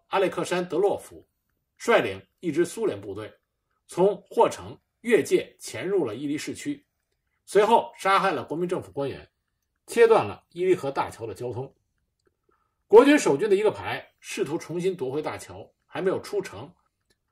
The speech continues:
就遭到了叛军的伏击。入夜，公哈一带的恐怖分子绕道赶到伊宁城，开始四处的进攻国军守军，暴动很快的成功了。幸存的国军守军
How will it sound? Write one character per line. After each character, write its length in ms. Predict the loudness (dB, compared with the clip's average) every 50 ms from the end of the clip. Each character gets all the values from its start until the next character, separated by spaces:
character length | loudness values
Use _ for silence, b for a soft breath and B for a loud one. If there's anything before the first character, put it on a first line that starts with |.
| _ _ _ _ _ _
就 180 | 4 4 6 6
遭 220 | 6 4 4 4
到 180 | 4 2 2 0
了 260 | -2 -6 -10 -16 _ _
叛 240 | -6 -4 -4 -4 -2
军 100 | -4 -6
的 80 | -8
伏 220 | -8 -12 -16 -18 -14
击。 300 | -12 -12 -12 -12 -14 _ _ _ _ _ _ _ _ _ _ _ _ _ _ _ _ _ _ _ _ _
入 140 | -4 -2 2
夜， 240 | 4 6 4 4 2 -4 -12 _ _ _
公 160 | -6 -4 -2 2
哈 180 | 4 4 4
一 140 | 4 2 0
带 100 | 0 -2
的 80 | -2 -4
恐 160 | -8 -10 -12
怖 80 | -10
分 160 | -10 -10 -10 -10
子 100 | -12 -10
绕 220 | -6 -6 -6 -4
道 340 | -4 -4 -6 -6 -8 -14 _ -16
赶 120 | -16 -14
到 140 | -12 -14 -12
伊 100 | -10 -10
宁 160 | -10 -10 -12
城， 240 | -14 -16 -20 -20 -20 _ _ _ _ _ _ _ _ _
开 160 | -4 -2 -2
始 80 | -2 -2
四 260 | -4 -4 0 2 2 2
处 200 | 2 -2 -4 -4
的 80 | -4
进 220 | -6 -8 -10 -8 -6
攻 260 | -6 -6 -6 -8 _ _
国 100 | -10 -10 -8
军 120 | -8 -8
守 160 | -10 -10 -14 -14
军， 200 | -14 -16 -16 -16 _ _ _ b b b b b b b b b b _
暴 160 | 2 4 6
动 120 | 6 4
很 220 | 2 0 -8 -10 -8
快 160 | -6 -4 -4
的 80 | -4
成 220 | -8 -10 -16 -14 -10
功 180 | -10 -10 -10
了。 120 | -12 -14 _ _ _ _ _ _ _ _ _ _ _ _ _ _ _ _ _ _ _ _
幸 300 | -2 2 4 4 4 2
存 240 | 0 -2 -4 -4 -2
的 280 | 0 -2 -2 -2 -4 -4
国 100 | -4 -2
军 140 | 0 0 0
守 180 | -2 -4 -8 -10
军 260 | -8 -10 -10 -10